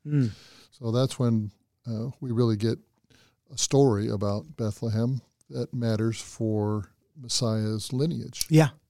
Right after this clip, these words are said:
Speaker 1: yeah, because they were part of his lineage. So you have Boaz, and then, of course, you have Jesse, and then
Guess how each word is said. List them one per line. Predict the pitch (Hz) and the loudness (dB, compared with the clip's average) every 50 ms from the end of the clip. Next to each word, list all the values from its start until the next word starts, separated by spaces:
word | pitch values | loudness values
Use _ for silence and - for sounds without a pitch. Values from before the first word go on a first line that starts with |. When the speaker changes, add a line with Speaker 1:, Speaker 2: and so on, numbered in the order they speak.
| _ _ _ _ _ | _ _ _ _ _
Speaker 1:
yeah, | - 170 170 143 | 0 0 0 2
because | 123 143 139 - 156 131 131 | 0 2 6 6 6 8 8
they | 156 156 | 8 8
were | 143 123 | 8 8
part | - 190 220 147 | 6 6 4 4
of | 120 | 2
his | 131 123 117 | 2 2 2
lineage. | 131 160 170 143 120 110 113 - - - _ - - - _ - | 4 4 4 2 0 -2 -4 -8 -12 -14 _ -20 -20 -18 _ 6
So | - 220 | 10 10
you | 190 160 | 12 12
have | 156 139 117 | 12 10 10
Boaz, | 135 160 160 175 185 175 165 175 226 247 - - - | 10 10 12 12 12 10 10 8 6 4 4 0 2
and | - 170 151 160 | 6 8 8 8
then, | 156 | 8
of | 151 - | 6 6
course, | - 170 165 147 - | 4 4 4 4 4
you | 156 143 | 4 4
have | 139 120 113 | 4 2 2
Jesse, | 117 135 131 143 - - 190 220 240 - _ _ _ _ _ _ _ _ _ _ _ - | 2 4 4 4 4 4 4 2 2 0 _ _ _ _ _ _ _ _ _ _ _ -2
and | 131 123 117 | 2 6 8
then | 160 214 170 120 120 117 | 8 8 8 8 4 2